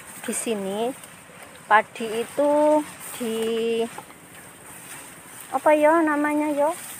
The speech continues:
Ditanamin padi itu dengan sistem gogo. Gogo itu ya di waktu musim penghujan pertama itu, teman-teman. Musim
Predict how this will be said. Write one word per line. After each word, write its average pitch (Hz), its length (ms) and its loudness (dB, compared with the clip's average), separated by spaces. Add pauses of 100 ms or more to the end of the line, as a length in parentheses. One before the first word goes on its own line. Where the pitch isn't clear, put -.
(1900)
Ditanamin 240 800 2
padi 233 560 4
itu 277 160 -2
dengan 208 400 -2
sistem 226 480 -2
gogo. 185 800 4
Gogo 185 400 0
itu 277 880 2 (800)
ya 185 480 4 (1040)
di 220 80 0
waktu 202 440 4 (680)
musim 214 400 0
penghujan 208 560 0
pertama 226 400 -6
itu, 233 240 -8
teman-teman. 214 560 -10 (1120)
Musim 226 240 2